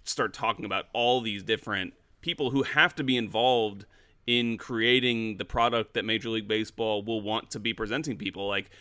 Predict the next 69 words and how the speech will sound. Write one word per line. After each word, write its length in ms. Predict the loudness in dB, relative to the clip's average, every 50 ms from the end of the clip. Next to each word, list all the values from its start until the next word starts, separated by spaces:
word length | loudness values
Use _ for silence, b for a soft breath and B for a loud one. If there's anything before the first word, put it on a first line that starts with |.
| b b
you 120 | b 4
know, 60 | 4 6
even 220 | 4 2 2 2
the 80 | 0 2
stuff 180 | 0 0 2
they 80 | 2 2
were 80 | 2
doing 200 | 2 2 2 0
in 60 | 0 -2
spring 280 | -2 -2 -2 -2 -2
training 340 | 0 0 0 2 2 0 0
this 240 | 0 -2 -2 -2 0
year, 160 | 0 0 0
miking 380 | 2 2 0 0 0 0 -2 -2
up 100 | -2 -4
players, 300 | -2 0 0 2 2 0
like, 100 | 0 4
that 180 | 6 6 6
would 100 | 6 2
be 100 | 2 0
a 40 | 0
great 320 | 0 2 2 2 2 2
thing 200 | 0 2 2 2
to 80 | 2 2
do 420 | 0 0 0 0 0 0 -2 -4 -6 _ -20 -20 -20 -18 _ -2
in 140 | 0 2 2
the 140 | 2 2 4
absence 460 | 6 6 6 4 2 -4 -4 -4 -4
of 100 | -4 0
having 320 | 2 2 2 2 0 -4
fans, 720 | -4 -2 0 2 2 2 2 0 -2 -4 -6 -6 -6 -6 -8 _ -18 -20 -20 -20 _ _ -6
um, 420 | -4 -2 0 0 -2 -4 -8 -12 -14 _ -20 _ _
you 120 | -4 -4 -2
know, 80 | 0 2
extra 280 | 2 2 2 2 0 2
mics 260 | 4 4 4 4 0
on 100 | -4 -6
the 60 | -6
field, 240 | -4 -2 -2 -2 0
whether 160 | 0 -2 -2
they're 160 | -2 -2 -4
in 80 | -4 -2
bases 340 | 0 0 0 0 -4 -8 -8
or 60 | -8
whatever, 540 | -6 -2 2 4 4 4 4 2 -2 -2 -4
to 120 | -6 -8
kind 200 | -4 -2 -2 -2
of 100 | -2 -4
pick 180 | -6 -4 0 2
up 160 | 0 0 0
some 140 | -2 -4 0
of 60 | 0
that 120 | 0 0
stuff, 160 | 0 -4 -8
especially 300 | -8 -8 -10 -10 -8 -6
when 100 | -6 -6
you 60 | -6 -4
don't 240 | -6 -6 -8 -4
have 220 | -2 -2 -2 -2 -4
the 40 | -8
fan 200 | -6 -6 -4 -2
noise. 160 | -2 -2 2
But 160 | 2 2 2
it's 60 | 2
just 280 | -4 -10 -12 -10 -2 0
that 140 | 0 0 2
you 100 | 0 0
need 160 | 2 2 0
more 280 | 2 2 2 2 2